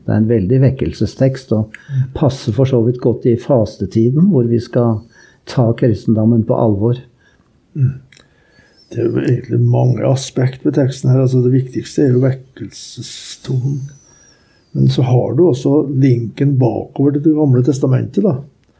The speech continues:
Speaker 2: I høst var det jo en debatt om, om bruken av G T i kirka. Jeg skal ikke gå inn på hele den debatten, men saken her er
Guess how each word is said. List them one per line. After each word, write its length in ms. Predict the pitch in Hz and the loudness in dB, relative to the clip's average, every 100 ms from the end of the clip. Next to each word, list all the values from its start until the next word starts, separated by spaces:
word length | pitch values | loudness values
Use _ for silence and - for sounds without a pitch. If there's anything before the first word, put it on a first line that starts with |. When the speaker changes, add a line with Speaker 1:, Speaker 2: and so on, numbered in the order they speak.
| _ _ _ - | _ _ _ 0
Speaker 2:
I 100 | 135 | 4
høst 260 | 143 131 - | 4 0 0
var 200 | 127 113 | 0 0
det 80 | 123 | 2
jo 100 | 139 | 2
en 140 | 139 | 2
debatt 600 | 131 139 131 135 _ - 180 | 2 2 0 -4 _ -4 -2
om, 180 | 180 | 0
om 560 | 208 160 143 143 143 131 | -2 -4 -4 -2 -2 0
bruken 480 | 131 120 - - 135 | 2 0 -4 -2 0
av 120 | 143 | 2
G 140 | 135 151 131 | 4 4 2
T 140 | - 127 | 0 0
i 180 | 135 143 | 2 2
kirka. 440 | 143 143 - 143 156 - _ _ _ _ _ _ - | 0 -2 -2 -4 -4 -12 _ _ _ _ _ _ -8
Jeg 60 | 131 | -4
skal 100 | 131 | -2
ikke 160 | 131 139 | -2 0
gå 80 | 135 | 2
inn 120 | 123 | 2
på 100 | 127 131 - _ _ - | 0 -2 -4 _ _ -10
hele 300 | - 135 127 123 | -2 0 2 2
den 220 | 127 127 127 | 2 2 2
debatten, 540 | 123 - - 139 143 | 0 -2 -8 -6 -2
men 160 | 143 135 - - _ _ _ _ _ _ _ | -2 -4 -8 -20 _ _ _ _ _ _ _
saken 720 | - - 135 110 101 - 147 | -14 -2 0 0 -2 0 2
her 240 | 131 139 | 4 4
er 80 | 131 | 4